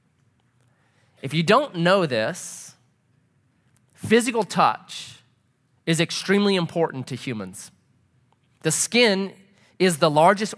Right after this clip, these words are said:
organism on your body. It has the majority of your nerve endings. Uh, memories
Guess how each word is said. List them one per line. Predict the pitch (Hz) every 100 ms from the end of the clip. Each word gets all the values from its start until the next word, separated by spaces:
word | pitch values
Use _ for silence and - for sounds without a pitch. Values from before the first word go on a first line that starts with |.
| 175
organism | 196 180 151 127 131 131 147 - _ -
on | 147
your | 151 143
body. | 127 117 104 - - -
It | 180
has | 190 170
the |
majority | 175 151 131 180 214 214
of | 175
your | 175 165
nerve | 156 175 175 170
endings. | 147 135 110 87 95 - - _ _ _ _ _ - -
Uh, | 175 160
memories | 156 175 208 269 254 196 143 143 170 220 - -